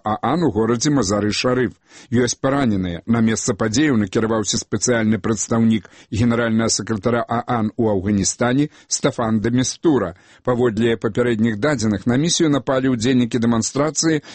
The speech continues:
якая вылілася ў непарадкі. Акцыя праводзілася ў адказ на паведамленні пра тое, што ў амерыканскім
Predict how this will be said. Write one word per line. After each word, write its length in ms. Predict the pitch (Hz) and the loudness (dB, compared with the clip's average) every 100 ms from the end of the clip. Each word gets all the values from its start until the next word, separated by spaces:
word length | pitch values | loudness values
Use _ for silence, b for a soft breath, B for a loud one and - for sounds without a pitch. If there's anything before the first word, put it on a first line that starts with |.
| B | B
якая 400 | 131 131 165 170 | -4 0 2 2
вылілася 560 | 139 131 131 131 123 135 | 0 0 2 2 2 2
ў 160 | 120 | 2
непарадкі. 640 | 120 127 117 101 - 98 - B | 0 -2 -2 -4 -4 -6 -6 B
Акцыя 480 | - 147 - 139 113 | -4 -2 0 0 0
праводзілася 640 | 120 113 117 117 113 110 | 0 0 2 2 0 2
ў 80 | 110 | 0
адказ 400 | 104 - 139 - | 0 -2 -2 0
на 80 | 127 | -2
паведамленні 720 | 117 107 107 107 107 107 107 | 0 0 2 2 2 2 0
пра 160 | 107 104 | 0 -2
тое, 240 | 123 170 | 2 2
што 240 | 160 - 110 | 2 0 0
ў 80 | |
амерыканскім 720 | 110 107 98 113 101 - 113 | 2 0 -2 -2 -2 0 0